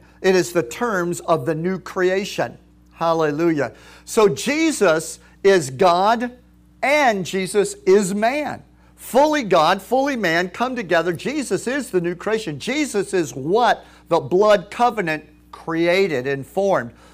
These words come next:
He is eternal God and he is man. Hallelujah. And the New Testament is his testament, and the New Testament defines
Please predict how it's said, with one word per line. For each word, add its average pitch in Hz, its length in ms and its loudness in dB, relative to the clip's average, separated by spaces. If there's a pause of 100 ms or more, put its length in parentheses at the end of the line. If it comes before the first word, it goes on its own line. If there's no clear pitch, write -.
(260)
He 214 220 0
is 196 180 4
eternal 214 540 0
God 170 560 0 (400)
and 175 160 -2
he 196 220 -6
is 196 220 -2
man. 196 440 -8
Hallelujah. 147 720 -4 (260)
And 180 180 0
the 180 60 0
New 226 200 0
Testament 214 720 -2
is 190 320 0
his 277 420 -6
testament, 156 760 -4 (560)
and 156 220 2
the 156 120 4
New 214 240 -4
Testament 196 680 -6
defines 131 1000 -4